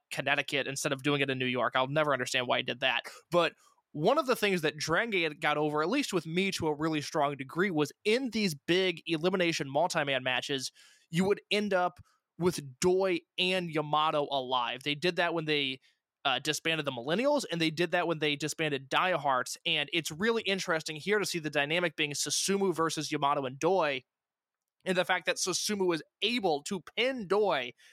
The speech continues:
in a phenomenal series of pins. And then it really stood out to me watching it this time around. And I've seen this match a few times since it happened, but watching it here, once Susumu pins Doi, Susumu and Yamato go into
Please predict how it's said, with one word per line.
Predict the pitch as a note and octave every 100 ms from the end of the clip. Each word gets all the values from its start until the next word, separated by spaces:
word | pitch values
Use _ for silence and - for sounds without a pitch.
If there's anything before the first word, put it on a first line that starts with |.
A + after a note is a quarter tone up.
| _ _ -
in | F3
a |
phenomenal | D#3+ F#3 F3 F#3+ A3+ G#3+
series | E3 F#3 F#3 D#3
of | C3+
pins. | F#3 F#3 D3+ C#3 _ - _ -
And | F#3
then | F3+ D#3+ D3 _ _
it | - G#3
really | F#3+ F3+ D4+ F4+ B3
stood | - A3
out | G#3 G#3
to | -
me |
watching | E3+ D#3+ F3 F3+ E3+
it | D3 C3+
this | C#3+ G#3+ -
time | - F3+
around. | D3+ C3
And | B2
I've | C3+
seen | B3+
this | C#4 A3
match | G#3
a | E3
few | - G3+
times | F#3+ F3 D#3+
since | F3 D3+
it |
happened, | - D#3 D#3 C#3
but | C#3
watching | D3+ F#3+ C4 A3+
it | F3
here, | F#3+ F3+ C#3+ B2 - - _
once | D3+ F#3+ C#4+ -
Susumu | D4+ - A3+ G#3+ G3
pins | F#3+ E3 C#3
Doi, | - D3 C#3 A#2+ A#2+ _ _ _ _ _ _ _ _ _
Susumu | - G3 - - C4 D#4+ D4+
and | G#3+ E3+
Yamato | D#3+ C#3+ D3 F#3 F3+ D#3+
go | D3 D3+
into | D3+ D3+ - D#3+